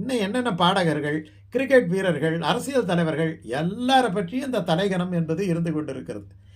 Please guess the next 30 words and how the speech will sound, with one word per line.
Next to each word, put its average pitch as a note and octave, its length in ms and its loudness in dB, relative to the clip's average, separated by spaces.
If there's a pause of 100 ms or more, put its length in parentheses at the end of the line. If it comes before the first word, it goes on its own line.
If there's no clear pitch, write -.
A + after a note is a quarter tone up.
(300)
இவர் F3 240 0
பத்து - 260 0
பேரால A#3+ 380 2
பாதிக்கப்பட்டிருப்பார், F#3+ 840 0 (140)
இவர் A#3+ 200 -2
பத்து A3+ 200 -4
பேரை B3 200 0 (100)
ஏதாவது A3 260 -2
சொல்லி G3+ 280 -2
காயப்படுத்தியிருப்பார். D3+ 800 -2 (480)
நமக்கு B3 280 0 (120)
உண்மையிலேயே B3 720 2 (240)
அவர்கள் G3+ 400 0
இடையிலே C4 380 2 (160)
என்ன B3+ 220 -4 (100)
நடந்தது E3 520 0 (760)
என்பது C4 340 2 (120)
தெரியாது. F#3 400 2 (180)
அதை B3+ 160 0
குறித்து C4+ 340 -6
நாம் A#3 220 -6
ஏன் A#3+ 160 -4
கவலைப்பட G3+ 440 0
வேண்டும்? E3 300 -2 (380)
அதிலே D4 300 2 (120)
ஒருத்தவர் D4 440 2
வந்து C4 200 0
எனக்கு A#3 200 -2
இப்படி G3 220 -6
சொல்லிட்டாருன்னு B3 560 0